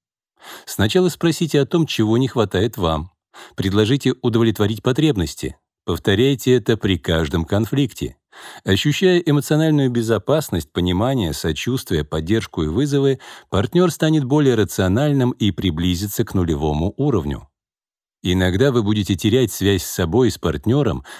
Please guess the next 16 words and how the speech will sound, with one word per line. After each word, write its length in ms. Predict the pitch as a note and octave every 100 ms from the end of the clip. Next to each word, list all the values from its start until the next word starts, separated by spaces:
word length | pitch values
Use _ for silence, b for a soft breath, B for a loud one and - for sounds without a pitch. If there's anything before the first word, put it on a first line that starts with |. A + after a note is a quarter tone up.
| -
но 120 | F#2
если 240 | D3 -
это 140 | D#3 C#3+
случится 560 | - C#3+ D3+ B2+ A2+
с 140 | F#2 -
ним, 260 | B2+ D3
и 40 | G#2+
вы 140 | G#2+
чувствуете, 540 | - B2+ - A2 F#2+ G2+
что 300 | - G#2 G2
у 40 |
вас 220 | A2 F#2
больше 340 | E2+ A#2 - E2+
ресурсов, 680 | E2 - C#3 C#3 D3 C3 - _ _
помогите 600 | - G#2 C#3+ C#3+ B2 -
ему. 320 | D2 D2 C#2